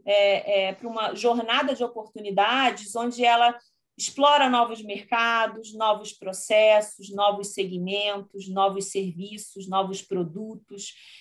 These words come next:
Então, é um, é um leque enorme, né, de evolução mesmo da empresa É o olhar do longo prazo, é o olhar da empresa se tornar sustentável, dela se tornar sobrevivente, dela conseguir,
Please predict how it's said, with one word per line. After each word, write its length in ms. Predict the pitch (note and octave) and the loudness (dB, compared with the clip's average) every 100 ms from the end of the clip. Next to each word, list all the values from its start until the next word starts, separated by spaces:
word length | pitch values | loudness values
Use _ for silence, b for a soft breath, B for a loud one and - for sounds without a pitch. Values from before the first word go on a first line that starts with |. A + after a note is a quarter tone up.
| B | B
Então, 320 | A#3+ C#4 D#4 | -2 0 2
é 80 | D#4 | 2
um, 160 | D#4 | 2
é 80 | - | 2
um 180 | C#4 D4+ | 0 2
leque 540 | C4 C#4 D#4 - C#4+ | 4 4 4 0 -8
enorme, 720 | E4+ C#4+ C4+ D4+ C4+ A#3 G3+ G3 | -6 0 2 2 0 -8 -10 -4
né, 300 | A3+ C4 B3+ | 0 0 -2
de 260 | F#3 A3+ C#4 | -8 -2 0
evolução 840 | C4 C#4 D#4 E4+ - - D4 F4 | 0 0 0 -2 -6 -4 -4 -2
mesmo 360 | B3+ A#3+ B3+ A#3+ | -2 -2 -2 -6
da 120 | G#3+ | -6
empresa 600 | G3+ G3+ G3+ A#3+ C4 - b b - | -8 -4 0 2 2 -4 b b 2
É 80 | B3+ | 4
o 80 | |
olhar 540 | C4+ B3 A#3+ C4+ D#4 B3+ | 6 6 6 4 4 2
do 100 | B3+ | 0
longo 320 | A#3+ A#3 G#3+ | -2 -4 -6
prazo, 640 | G#3+ G#3+ A#3+ C4 B3+ B3 | -2 0 2 0 -2 0
é 80 | A3+ | 0
o 60 | A3+ | 0
olhar 420 | A3 A3 A#3+ B3+ | 0 0 0 0
da 100 | A#3+ | -4
empresa 380 | A#3 A3+ A3 - | -8 -6 -8 -8
se 180 | - - | -12 -8
tornar 540 | A3+ G#3+ A3 G#3+ - - | -6 -2 -2 -2 -6 -12
sustentável, 1400 | - B3+ - A3 G3+ G3+ G#3+ A#3+ B3+ B3 A#3+ A#3+ A#3+ _ - | -2 -2 0 -2 -2 2 4 4 4 4 2 0 -2 _ 0
dela 280 | A3 A3+ | 2 4
se 220 | A3+ A#3 - | 2 -4 -6
tornar 360 | A3 G#3+ A#3 | -6 -2 -2
sobrevivente, 1300 | B3 - D#4+ C4+ B3 G#3+ F3 G3+ A#3 B3+ B3+ - F#3+ | -2 -2 -2 -2 -4 -4 -2 0 2 0 -2 -6 -6
dela 220 | G#3 G#3+ | -2 -2
conseguir, 720 | A3 A#3 - G#3+ F#3 A3 A#3+ | -4 -10 -10 -12 -12 -8 -8